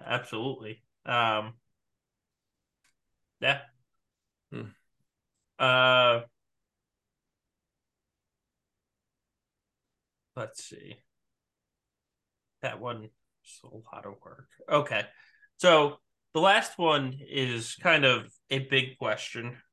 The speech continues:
Speaker 1: and will probably lead to a lot of side discussion, which means it's probably a good one to ask. Um, all right, so Captain Rex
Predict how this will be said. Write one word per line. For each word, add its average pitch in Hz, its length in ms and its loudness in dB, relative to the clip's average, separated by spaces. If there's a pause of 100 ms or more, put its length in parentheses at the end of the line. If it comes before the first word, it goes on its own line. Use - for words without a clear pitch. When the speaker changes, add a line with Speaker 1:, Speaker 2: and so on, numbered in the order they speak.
(140)
Speaker 1:
and 127 340 -6
will 135 240 -6
probably 151 340 4
lead 123 340 -6
to 113 180 -8
a 123 180 -4
lot 123 340 2
of 123 300 -6
side 113 380 -2
discussion, 107 680 -10 (720)
which 127 380 -8 (120)
means 143 280 -4
it's 131 120 -12
probably 127 760 0 (120)
a 135 80 -8
good 127 220 -4
one 123 240 -2
to 131 140 -6
ask. 151 460 0
Um, 139 600 6 (600)
all 151 80 4
right, 135 160 2
so 147 120 -4
Captain 202 440 2
Rex 165 500 0